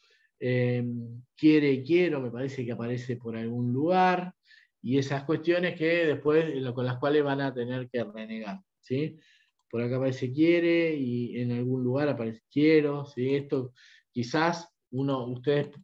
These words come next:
podrían querer que aparezcan como una única entidad en su conjunto de datos. Para eso hay que aplicar alguna otra transformación, utilizando diccionarios,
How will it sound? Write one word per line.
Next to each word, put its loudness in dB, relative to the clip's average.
podrían 0
querer 2
que -2
aparezcan -2
como -4
una -2
única -4
entidad 0
en -2
su -10
conjunto -6
de 2
datos. 2
Para -8
eso 2
hay 2
que -6
aplicar -4
alguna -6
otra -14
transformación, -4
utilizando -10
diccionarios, -2